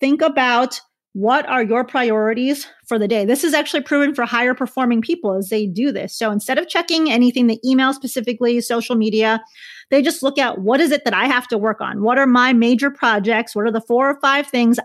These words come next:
I need to do today? I actually wrote a couple planners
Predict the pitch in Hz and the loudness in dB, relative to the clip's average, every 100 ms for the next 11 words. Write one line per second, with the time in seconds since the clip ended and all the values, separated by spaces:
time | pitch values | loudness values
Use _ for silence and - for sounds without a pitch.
0 | - 214 233 247 240 247 240 247 226 220 | -2 0 0 2 4 2 0 -2 0 0
1 | 214 _ - 190 170 220 269 370 _ _ | -2 _ -8 -4 2 2 2 -2 _ _
2 | _ - - 196 226 208 190 226 254 - | _ -8 -4 0 0 0 0 -2 -2 -2
3 | 277 233 180 156 240 247 254 233 220 - | -2 -2 -4 -2 0 0 -2 -2 -4 -2
4 | 330 370 247 240 294 | 0 2 2 2 0